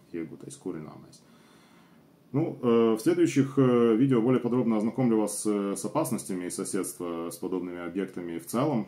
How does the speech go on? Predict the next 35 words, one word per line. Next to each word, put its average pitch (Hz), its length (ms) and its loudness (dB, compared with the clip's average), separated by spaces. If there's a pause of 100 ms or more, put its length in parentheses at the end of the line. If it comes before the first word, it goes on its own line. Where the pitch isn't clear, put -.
для 90 180 -4
здоровья, 90 440 -2
для 82 180 -6
жизни. 104 400 0 (680)
И 98 240 -2
поговорим, 110 680 0
э, 95 380 -4
об 101 180 -4
этом 101 180 -4
частном 117 360 -2
случае, 85 560 -4
о 85 180 -8
застройщике 123 560 -2
как 110 120 -6
таковом, 113 420 -2
который 90 320 -6
не 90 120 -6
имеет 85 300 -10 (140)
опыта 135 340 -2
в 98 420 -2
строительстве 95 520 -6
и 90 40 -4
эксплуатации 90 760 -6
подобных 90 480 -8
объектов, 87 460 -6 (680)
о 85 420 -6
самой 101 400 0 (120)
установке, 104 520 -6
самой 92 260 -8
котельной, 110 420 -2
которая 87 320 -8
планируется 85 460 -10
как 80 140 -12
экспериментальная 117 680 -6
установка, 107 600 -4